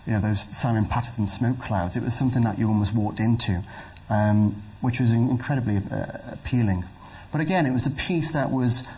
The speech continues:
about taking out elements of the inside and, and putting them on, on the outside. And we continued that, um, with, with a number of works, uh,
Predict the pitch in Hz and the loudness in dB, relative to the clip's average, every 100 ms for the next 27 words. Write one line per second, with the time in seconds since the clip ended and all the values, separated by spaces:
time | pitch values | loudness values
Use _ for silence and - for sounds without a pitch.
0 | - 120 139 139 131 - 135 120 120 123 | -2 2 2 2 0 0 0 2 2 2
1 | 120 131 131 120 113 113 113 123 127 117 | 2 2 2 2 2 2 2 2 2 0
2 | 95 101 107 110 113 107 - 117 117 113 | 2 4 2 4 0 0 0 4 4 4
3 | 113 117 113 123 147 - 107 90 - - | 2 2 2 0 0 0 0 0 -4 -10
4 | - - 139 131 147 147 185 175 151 123 | -14 -6 0 2 2 2 2 2 2 2
5 | 135 113 - - - - - - 120 117 | 2 0 -2 -6 -8 -18 -8 0 2 4
6 | 123 120 - 123 123 131 131 101 107 98 | 2 0 0 2 4 4 2 2 2 0
7 | 95 - - 110 | -2 -4 -2 -2